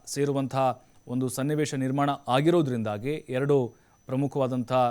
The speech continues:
ಒಂದು ಸಂದರ್ಭಗಳು ಈಗ ಕರ್ನಾಟಕಕ್ಕೂ ಕೂಡ ಎದುರಾಗ್ತಾ ಇದೆ ಅಲ್ವಾ? ಹಾಗಾಗಿ ನಿಮಗೆ ನೆನಪಿರ್ಬೋದು, ಎರಡು ಸಾವಿರದ ಇಪ್ಪತ್ತರಿಂದ ನಾವು ಗಮನಿಸಿದರೆ ಇದೇ ಸಂದರ್ಭದಲ್ಲಿ ಹಬ್ಬ ಹರಿದಿನಗಳು, ರಾಜಕೀಯ ಸಮಾವೇಶಗಳು, ಮದುವೆ ಸಮಾರಂಭ ಎಲ್ಲ ಟೈಮ್‌ನಲ್ಲಿ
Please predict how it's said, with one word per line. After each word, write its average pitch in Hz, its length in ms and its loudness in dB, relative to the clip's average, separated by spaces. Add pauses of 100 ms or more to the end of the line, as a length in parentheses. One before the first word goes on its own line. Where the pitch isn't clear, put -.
(220)
ಒಂದು 117 460 -4
ಸಂದರ್ಭಗಳು 139 880 0
ಈಗ 127 160 -4
ಕರ್ನಾಟಕಕ್ಕೂ 123 540 -4
ಕೂಡ 156 200 -4
ಎದುರಾಗ್ತಾ 123 480 -2
ಇದೆ 110 140 -4
ಅಲ್ವಾ? 120 240 -6 (360)
ಹಾಗಾಗಿ 123 480 -2 (320)
ನಿಮಗೆ 156 280 0
ನೆನಪಿರ್ಬೋದು, 156 580 2
ಎರಡು 135 160 2
ಸಾವಿರದ 147 500 0
ಇಪ್ಪತ್ತರಿಂದ 151 500 -4
ನಾವು 139 180 -2
ಗಮನಿಸಿದರೆ 123 840 -4 (180)
ಇದೇ 160 260 2
ಸಂದರ್ಭದಲ್ಲಿ 131 680 -4
ಹಬ್ಬ 127 340 -2
ಹರಿದಿನಗಳು, 131 680 -2
ರಾಜಕೀಯ 139 380 -2
ಸಮಾವೇಶಗಳು, 135 680 -4
ಮದುವೆ 143 380 -2
ಸಮಾರಂಭ 143 500 -4 (560)
ಎಲ್ಲ 165 340 10
ಟೈಮ್‌ನಲ್ಲಿ 175 600 2